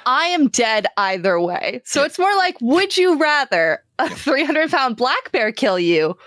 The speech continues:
Speaker 1: or thirty geese? <laughs>
Speaker 2: Yeah, that, I, I'm definitely going to, if I have to choose that,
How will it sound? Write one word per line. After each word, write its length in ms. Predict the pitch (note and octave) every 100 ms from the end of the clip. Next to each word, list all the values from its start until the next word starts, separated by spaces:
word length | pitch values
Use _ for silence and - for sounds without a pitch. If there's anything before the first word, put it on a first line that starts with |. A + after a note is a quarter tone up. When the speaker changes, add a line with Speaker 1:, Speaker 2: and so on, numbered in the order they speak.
| - - _ -
Speaker 1:
or 320 | C#4 C#4 C#4
thirty 500 | - - A3 G#3+ F#3+
geese? 460 | D#3+ F#3+ A#3 - -
<laughs> 40 | _ _ _ _ - _
Speaker 2:
Yeah, 100 | G#2+
that, 260 | G2+ A#2+ - - -
I, 200 | C3 C3
I'm 260 | B2 C3 C3+
definitely 600 | C#3 D3+ D3 D3+ A2+ A2+
going 340 | F#2 F#2+ F2+
to, 260 | - F2 D2+
if 140 | C#2+ D2+
I 140 | E2+
have 340 | D#2+ F2+ F2 -
to 100 | F2+
choose 380 | - F2 E2+ E2+
that, 220 | F2+